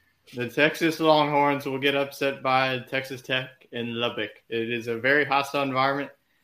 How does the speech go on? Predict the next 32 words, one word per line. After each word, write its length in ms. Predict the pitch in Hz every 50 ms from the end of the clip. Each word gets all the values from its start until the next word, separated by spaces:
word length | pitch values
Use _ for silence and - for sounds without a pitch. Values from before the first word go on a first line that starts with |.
| _ _ -
to 80 | 135
go 200 | 120 127 135 135
into. 340 | 139 139 131 131 - 143 135 127
Texas 360 | - 147 147 147 - 139 131
Tech 260 | - 151 143 143 143
is 280 | 139 135 123 120 - -
number 220 | 131 127 127 135
twenty-two 480 | 131 - - 139 135 135 131 131 - 135
in 80 | 135 127
the 80 | 123
country. 600 | 117 - 135 131 131 127 - 135 131 131 131 127 - _ _ _ _ _ _ _ -
They're 140 | 120 120
four 280 | 117 - - 135 135 143
and 100 | 139 131
a 40 | 127
half 340 | 127 127 131 131 123 - -
point 300 | 131 131 127 123 117 -
favorites, 400 | 127 127 123 127 123 127 120 -
you 60 | 131
know, 100 | 127 127
riding 320 | 120 120 120 123 127 123 120
off 240 | 123 123 120 -
of 120 | 127 120 113
a 60 | 120
home 240 | 120 127 127 127 123
victory 460 | 117 123 123 120 - 131 127 123 120
against 420 | 120 117 120 120 120 117 - - -
U 160 | 113 117 127
T 240 | 123 - - 127 120
S 220 | 120 120 117 - -
A, 280 | 123 120 120 120 120 117 113
but 220 | 117 127 135 139